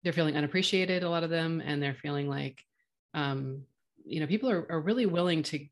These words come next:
to give a lot to their employers. Most people are, but if they feel unheard, un-, kind of unappreciated,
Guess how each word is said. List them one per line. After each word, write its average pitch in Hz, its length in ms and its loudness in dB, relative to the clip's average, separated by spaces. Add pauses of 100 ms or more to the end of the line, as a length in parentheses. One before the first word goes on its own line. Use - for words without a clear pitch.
to 160 100 -4
give 165 240 0
a 156 80 0
lot 143 260 -2
to 156 60 -8
their 139 140 -4
employers. 127 420 -8
Most 135 180 -6
people 127 220 -12
are, 101 260 -8 (520)
but 156 100 0
if 139 140 -4
they 143 100 0
feel 180 240 0
unheard, 185 540 2
un-, 143 460 -2 (200)
kind 151 220 -2
of 139 60 -2
unappreciated, 175 840 -2